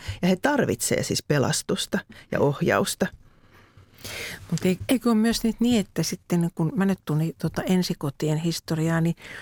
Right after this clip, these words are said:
Speaker 2: myöskin sitten kun niitä lähdettiin ajamaan niiden perustamista tuhat yhdeksänsataaseitsemän ensimmäisen kerran, niin siellä on hyvin paljon sitten myöskin sellaista, myös naiset vastusti, porvarisnaiset, sitä, että sehän on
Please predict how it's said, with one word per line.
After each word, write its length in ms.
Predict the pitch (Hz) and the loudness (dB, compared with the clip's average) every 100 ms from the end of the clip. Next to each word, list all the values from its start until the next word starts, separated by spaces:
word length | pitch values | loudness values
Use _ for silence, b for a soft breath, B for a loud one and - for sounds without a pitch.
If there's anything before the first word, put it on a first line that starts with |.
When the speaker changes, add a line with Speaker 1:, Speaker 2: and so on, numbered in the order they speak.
| B - | B -2
Speaker 2:
myöskin 320 | 190 - 165 | 0 2 0
sitten 260 | 185 - - | 0 -2 0
kun 140 | 165 | 2
niitä 280 | 196 185 143 | 2 0 0
lähdettiin 420 | 147 151 - 131 | 0 -4 -4 -2
ajamaan 440 | 135 143 131 135 | 0 0 0 0
niiden 220 | 135 139 131 | -2 -4 -2
perustamista 640 | 147 135 - 120 - - - | -2 -2 -6 -8 -8 -8 -8
tuhat 160 | 147 - | -8 -6
yhdeksänsataaseitsemän 1080 | 143 - - 147 - 180 156 - - - | -6 -4 -4 -2 0 2 2 -2 -6 -6
ensimmäisen 560 | - 147 - - 156 - | -6 -6 -6 -6 -8 -6
kerran, 320 | 135 139 135 | -4 -4 -4
niin 100 | 135 B B B B - | -4 B B B B -8
siellä 300 | - 160 156 | -2 2 2
on 120 | 160 | 2
hyvin 240 | 185 208 170 - | 2 2 0 0
paljon 360 | 202 196 139 | 2 2 2
sitten 320 | 151 - 175 | -2 -8 -6
myöskin 300 | 175 147 - | -4 -4 -4
sellaista, 640 | 151 - 214 196 147 - - _ | -6 0 0 2 0 -4 -16 _
myös 200 | 170 180 | -4 0
naiset 440 | 220 269 190 156 - | 2 2 2 -2 -4
vastusti, 580 | - - - - 113 - b b _ | -10 -10 -10 -8 -8 -8 b b _
porvarisnaiset, 800 | - 156 147 - - 113 87 - - | -2 -2 -2 -4 -4 -6 -6 -8 -8
sitä, 300 | - - 135 | -6 -4 -6
että 140 | - | -4
sehän 160 | 160 | 0
on 120 | 156 | 0